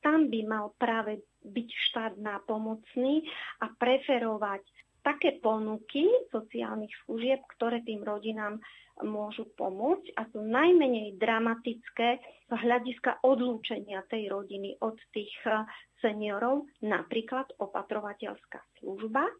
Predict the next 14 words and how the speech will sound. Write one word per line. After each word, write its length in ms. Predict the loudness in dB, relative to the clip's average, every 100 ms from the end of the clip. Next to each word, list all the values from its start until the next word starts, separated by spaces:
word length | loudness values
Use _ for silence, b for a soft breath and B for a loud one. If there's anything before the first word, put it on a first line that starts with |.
| _ _ _
ktorá 560 | -10 0 2 2 0 -4
je 320 | -6 -8 -10 _ 0
terénna 560 | 4 6 6 8 6 2
starostlivosť, 960 | 2 2 0 -6 -4 0 4 2 2 -6 _ B B B B
je 240 | -6 -2 -2 0
menej 400 | 0 4 6 6
náročná 640 | 4 2 -2 -4 -4 -6
ako 320 | -6 -8 0
pobytová 640 | 2 2 0 0 -2 -4 _
po 80 | -8
každej 560 | -4 -6 -4 -4 -4 -4 -4
stránke, 640 | -2 0 -2 0 0 0 B B B B B -2
ale 320 | 0 2 0 -2
je 260 | -4 -4